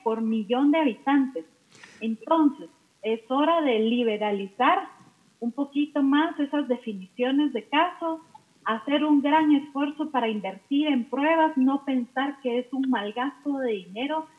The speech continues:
sino que es una medida preventiva para nosotros exitosamente poder contener la, la pandemia y evitar a toda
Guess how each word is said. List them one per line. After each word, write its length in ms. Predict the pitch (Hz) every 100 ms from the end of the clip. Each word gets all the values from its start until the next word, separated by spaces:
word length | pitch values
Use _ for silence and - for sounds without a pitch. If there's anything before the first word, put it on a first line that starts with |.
| _ _ _
sino 280 | 254 226 214
que 300 | 190 196 240
es 100 | 285 -
una 220 | 247 247
medida 460 | 240 202 240 254 262
preventiva 920 | 277 226 185 180 - 269 302 311 302 - - _
para 200 | - 226
nosotros 540 | 220 220 240 226 269 269 -
exitosamente 920 | 247 - 214 226 220 233 226 240 269
poder 400 | 262 214 202 220 -
contener 640 | 285 262 196 190 214 247 240 - -
la, 400 | 220 196 190 180 -
la 240 | 202 190 -
pandemia 600 | 175 180 220 277 302 320 - _ _
y 100 | 220
evitar 640 | 226 208 214 - 247 269 285
a 160 | 247
toda 260 | 240 233